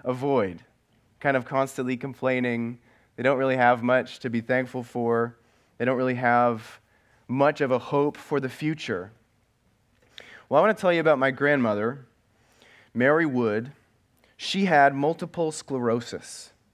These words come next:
a disease in which the immune system, it eats away at the protective covering of nerves so that the resulting nerve damage disrupts communication between the brain and the body. Friends, it's a nasty disease and it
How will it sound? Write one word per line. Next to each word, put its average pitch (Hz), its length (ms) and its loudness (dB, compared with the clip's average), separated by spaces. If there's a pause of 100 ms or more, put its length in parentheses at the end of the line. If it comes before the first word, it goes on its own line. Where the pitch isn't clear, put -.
(140)
a 123 80 -8
disease 135 500 -2
in 151 120 -2
which 139 180 -2
the 135 100 -4
immune 139 340 0
system, 139 720 -6 (120)
it 110 180 -10
eats 170 300 -6
away 143 520 2
at 127 120 -2
the 135 80 -6
protective 143 640 -2
covering 156 540 2
of 135 120 -2
nerves 127 720 -2 (380)
so 147 120 -6
that 143 140 -4
the 147 60 -2
resulting 151 640 0
nerve 156 320 2
damage 131 460 0
disrupts 151 640 0
communication 151 920 -2
between 131 360 -2
the 117 80 2
brain 139 640 -2 (400)
and 117 160 -2
the 117 60 0
body. 98 560 2 (600)
Friends, 139 300 2
it's 123 140 -10
a 123 40 -2
nasty 135 640 2
disease 104 480 -4
and 107 140 -4
it 117 240 -6